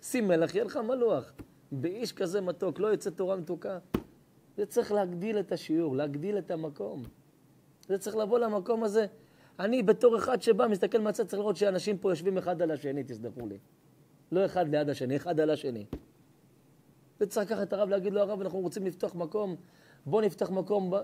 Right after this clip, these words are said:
זה, זה, זה, זה. יש היום אנשים נוכלים, נוכלים, לא ישרים. באים אליהם אנשים, שומעים אותם. אנשים שמוכרים קמעות, סגולות, ערק באלף שמונה מאות שקל, מנשקים להם את הידיים.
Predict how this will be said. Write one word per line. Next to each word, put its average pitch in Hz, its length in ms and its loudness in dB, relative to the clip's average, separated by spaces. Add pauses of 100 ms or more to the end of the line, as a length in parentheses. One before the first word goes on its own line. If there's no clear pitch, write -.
זה, 190 220 -6
זה, 233 280 -6
זה, 247 280 -6
זה. 294 320 -10 (580)
יש 233 180 -2
היום 330 220 0
אנשים 240 440 2
נוכלים, 185 640 2
נוכלים, 151 500 0 (340)
לא 190 140 4
ישרים. 156 640 2 (640)
באים 185 300 4
אליהם 175 240 4
אנשים, 147 300 0
שומעים 131 320 -2
אותם. 113 320 -4 (540)
אנשים 185 320 0
שמוכרים 180 540 2
קמעות, 160 440 4
סגולות, 160 380 4 (220)
ערק 190 240 4
באלף 160 300 6
שמונה 156 240 2
מאות 143 180 0
שקל, 143 340 0 (260)
מנשקים 165 420 0
להם 160 140 4
את 147 100 -2
הידיים. 120 480 -2